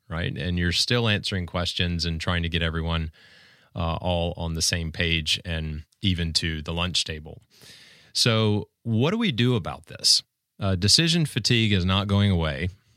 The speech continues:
It's why at the end of the day, even though you know you would,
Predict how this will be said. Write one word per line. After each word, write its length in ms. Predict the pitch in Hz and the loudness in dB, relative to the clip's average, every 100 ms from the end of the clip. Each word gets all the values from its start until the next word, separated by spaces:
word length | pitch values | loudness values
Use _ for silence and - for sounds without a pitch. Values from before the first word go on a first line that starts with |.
| _ - | _ -4
It's 280 | 92 - | -2 -2
why 580 | 92 90 92 98 98 90 - _ - | 0 0 2 2 2 0 -6 _ -6
at 160 | 90 | -2
the 140 | 90 90 | 2 2
end 160 | 101 | 4
of 60 | 98 | 2
the 80 | 90 | 2
day, 280 | 95 92 92 | 2 4 2
even 320 | 90 92 92 | 0 0 0
though 100 | 87 | 2
you 200 | 85 85 | 0 0
know 200 | 87 90 | 0 2
you 360 | 87 85 85 85 | 2 0 -4 -4
would, 220 | 87 | -6